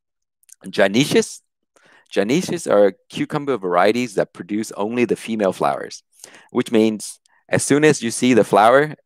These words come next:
that's a cucumber. It, it will turn into a cucumber eventually. Um, you can also grow, um,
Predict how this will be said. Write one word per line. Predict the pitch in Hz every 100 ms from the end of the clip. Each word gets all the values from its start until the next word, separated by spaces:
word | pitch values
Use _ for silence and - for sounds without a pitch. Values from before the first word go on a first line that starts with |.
| _ _
that's | 101 110 -
a |
cucumber. | 76 107 - 85 85 - _
It, | 92
it | -
will | 104
turn | 101 107 95
into | 87 87
a | 80
cucumber | 95 90 87 78
eventually. | 71 85 87 78 - _ _ - _ -
Um, | 90 92 87 82
you | 107
can | 143
also | 131 160 -
grow, | 104 101 101 98
um, | 90 85 82